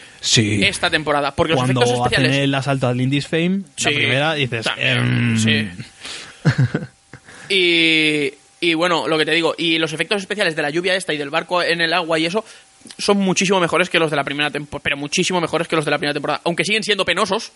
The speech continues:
Speaker 1: Sí.
Speaker 2: pero son mucho mejores y vemos cómo la serie como que va evolucionando en todos los sentidos.
Speaker 1: Hombre, de todos modos, la serie se centra un poquito más en la sangre que en el agua, y yo lo
Speaker 2: Sí,
Speaker 1: entiendo.
Speaker 2: sí, sí, sí. No, pero son detallitos que molan, molan,
Speaker 1: Sí.
Speaker 2: molan.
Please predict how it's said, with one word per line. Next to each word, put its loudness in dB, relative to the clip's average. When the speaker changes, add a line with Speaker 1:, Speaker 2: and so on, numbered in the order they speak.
Speaker 1:
Sí. -2
Speaker 2:
pero 0
son -4
mucho 2
mejores 0
y -4
vemos 0
cómo 0
la 2
serie 0
como 0
que -2
va 0
evolucionando 0
en -4
todos 2
los -2
sentidos. -6
Speaker 1:
Hombre, 0
de -2
todos 0
modos, 0
la -4
serie -2
se 0
centra 0
un 0
poquito -2
más 0
en 0
la -4
sangre -2
que -2
en -2
el -10
agua, -6
y -10
yo -4
lo 2
Speaker 2:
Sí, 2
Speaker 1:
entiendo. 0
Speaker 2:
sí, -4
sí, -6
sí. -2
No, -6
pero -4
son -4
detallitos -4
que 0
molan, 0
molan, 0
Speaker 1:
Sí. 4
Speaker 2:
molan. 4